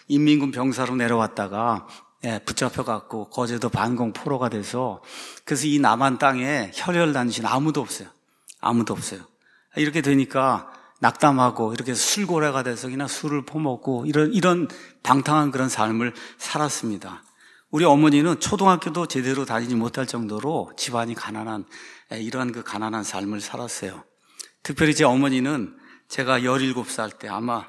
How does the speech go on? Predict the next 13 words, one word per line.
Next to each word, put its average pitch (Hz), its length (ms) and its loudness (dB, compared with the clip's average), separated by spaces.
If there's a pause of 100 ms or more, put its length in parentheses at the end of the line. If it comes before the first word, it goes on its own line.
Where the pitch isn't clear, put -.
(300)
고등학교 131 440 -6
이 117 160 -6
학년 113 300 -2
수학여행 131 580 2
갈 104 180 -4
때 131 320 -6 (520)
갑자기 156 500 2
그냥 139 320 0
이 131 100 -4
골로 131 460 -6
이런 117 180 -8
게 120 240 -10
폭발해갖고 117 960 -2